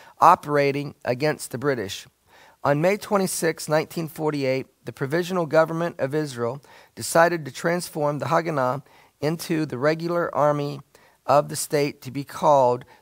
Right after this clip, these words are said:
the Israeli Defense Forces, or the I D F.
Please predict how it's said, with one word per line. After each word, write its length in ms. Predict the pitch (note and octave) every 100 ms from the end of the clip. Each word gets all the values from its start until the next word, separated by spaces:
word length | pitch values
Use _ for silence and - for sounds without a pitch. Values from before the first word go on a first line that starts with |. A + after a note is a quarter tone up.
| _
the 160 | A#2+ B2+
Israeli 600 | B2+ B2 D3 D#3 D#3+ -
Defense 460 | C3+ B2+ D#3 C#3+ -
Forces, 500 | B2+ B2 A#2+ C3+ A2+
or 360 | - B2+ B2+ -
the 160 | C3 B2+
I 160 | A#2 A#2+
D 180 | B2
F. 360 | C#3 A2+ E2+